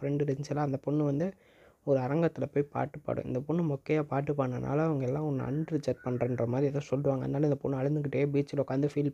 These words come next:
பண்ணிகிட்ருக்கு. நம்ம காமெடியனும், "எப்படா இந்த வயசானவர் வருவார், எப்போ தான் வீட்டுக்கு போவோன்னு தொட தொடன்னு ஃபேன்ட்டே ஒரு காமெடியாக ஒரு ட்ரெஸ்ஸையும் போட்டு வெயிட் பண்ணிகிட்ருக்காரு." அதுக்கப்புறம் நம்ம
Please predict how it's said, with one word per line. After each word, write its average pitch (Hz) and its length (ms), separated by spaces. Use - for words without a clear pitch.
பண்ணிகிட்ருக்கு. 127 440
நம்ம 143 260
காமெடியனும், 147 720
"எப்படா 143 520
இந்த 147 160
வயசானவர் 135 480
வருவார், 127 320
எப்போ 127 280
தான் 147 140
வீட்டுக்கு 143 300
போவோன்னு 139 300
தொட 135 220
தொடன்னு 135 480
ஃபேன்ட்டே 135 340
ஒரு 143 260
காமெடியாக 139 320
ஒரு 139 80
ட்ரெஸ்ஸையும் 139 340
போட்டு 131 220
வெயிட் 135 260
பண்ணிகிட்ருக்காரு." 127 600
அதுக்கப்புறம் 175 460
நம்ம 156 180